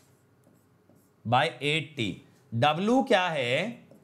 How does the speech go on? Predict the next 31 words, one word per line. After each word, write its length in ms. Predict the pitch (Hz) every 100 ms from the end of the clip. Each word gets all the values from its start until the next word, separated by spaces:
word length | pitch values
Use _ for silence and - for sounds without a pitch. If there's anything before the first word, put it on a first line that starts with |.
| _ - _ _ _ _
डेंसिटी। 680 | 123 143 139 131 156 156 123
मैं 200 | 127 160
रो 200 | 160 185
लिख 180 | 202 160
देता 260 | 185 190 190
था 140 | 202
लेकिन 300 | 185 165 185
एक 160 | 175 160
बच्चे 240 | - 190
ने 80 | 180
बोला 200 | 175 175
"सर 140 | 180
किताबों 440 | 170 160 143 147 170
में 140 | 170
W 260 | 147 156 170
लिखा 260 | 156 156
है", 100 | 165
तो 60 | 165
चलो 240 | 160 151
W। 340 | 135 110 101 82 - - _ _ _ _ _ _ _ _ _ -
मैं 140 | 127
पहले 260 | 135 151 180
डेंसिटी 480 | 160 151 143 - 175
को 100 | 190
रो 200 | 156 165
लिखता 360 | 180 123 165 151
था। 500 | 131 135 208 - _ _ _ _
एल 240 | 135 175 233
होता 360 | 208 196 202
है 140 | 196 233
स्पैन 520 | 240 - 160 151 160